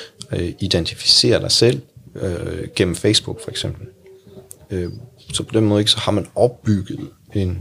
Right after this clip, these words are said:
en styring og kontrol med de her, ikke? Øh, på, i mange forskellige led af, øh, af samfundet. Øh, og det, det er jo også, øh, altså som, som YouTube, ikke, som både er en almind-, som både er en streamingplatform, ikke, men i og med,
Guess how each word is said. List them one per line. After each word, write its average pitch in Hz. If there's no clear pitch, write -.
en 90
styring 110
og -
kontrol 135
med 82
de 85
her, -
ikke? -
Øh, 90
på, 85
i 104
mange 95
forskellige 123
led 78
af, 82
øh, 78
af 90
samfundet. 85
Øh, 78
og -
det, 95
det 110
er 113
jo 107
også, 95
øh, 85
altså -
som, 80
som 85
YouTube, 98
ikke, 95
som 82
både 95
er 65
en 71
almind-, 87
som -
både 98
er 113
en 95
streamingplatform, 117
ikke, 120
men 101
i 131
og 87
med, 92